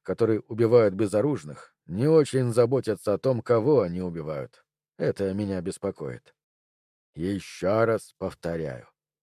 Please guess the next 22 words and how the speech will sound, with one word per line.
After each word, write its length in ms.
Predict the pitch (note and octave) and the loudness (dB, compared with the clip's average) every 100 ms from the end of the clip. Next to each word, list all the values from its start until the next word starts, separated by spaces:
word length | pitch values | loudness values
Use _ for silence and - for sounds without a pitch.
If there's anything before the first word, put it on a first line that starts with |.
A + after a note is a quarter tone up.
| _ _ | _ _
я 240 | D2 A#2+ | 0 2
не 180 | C#3+ D#3 | 4 2
собираюсь 840 | - D#3+ D#3 D3 A#2 A2+ G#2+ - - | 2 2 4 6 6 4 0 -4 -10
причинить 680 | G#2 G#2 - F2+ A2 G#2 - | -6 -6 -6 -6 -6 -8 -10
вред 440 | C#2+ G2+ G#2 - | -8 -2 -2 -4
ни 180 | F2 G#2+ | -6 -4
вам, 480 | E2+ F#2+ A2 A#2+ - _ _ _ _ | -2 0 2 0 -6 _ _ _ _
ни 160 | E2 F#2 | -8 -2
вашим 540 | F2+ A2+ A2+ A2 G2+ | 0 0 0 -2 -4
друзьям. 720 | F2+ F2 C2 B1+ C2+ C#2 C#2 _ _ _ _ _ - | -6 -10 -10 -8 -6 -6 -10 _ _ _ _ _ -8
Человек, 680 | G#2 G2 F#2+ A2 A#2 - - | -2 0 2 2 0 -2 -6
который 420 | G2+ G#2+ A2 G#2 | -2 0 0 0
мне 200 | F#2+ F#2+ | -2 -4
нужен, 480 | F2+ G2+ G#2 A#2+ A#2 _ _ _ _ | -4 -4 -2 -4 -4 _ _ _ _
называет 600 | F#2+ G2+ A#2 C3 C#3 C3+ | -4 2 4 8 8 6
себя 300 | - A#2 B2 | 0 2 2
Пад. 540 | A2 - C3 D#2+ B1 - _ _ _ _ | 2 0 0 0 -6 -20 _ _ _ _
Полагаю, 540 | E2+ F2 F#2+ A2 G#2+ F#2+ | -4 -2 0 2 2 0
вы 140 | G#2+ | -2
знаете 720 | E2 G#2 B2 G2 D#2+ - - | -4 0 0 0 -4 -10 -14
о 140 | - E2 | -10 -10
нём. 340 | D2+ C2+ B1 | -8 -8 -10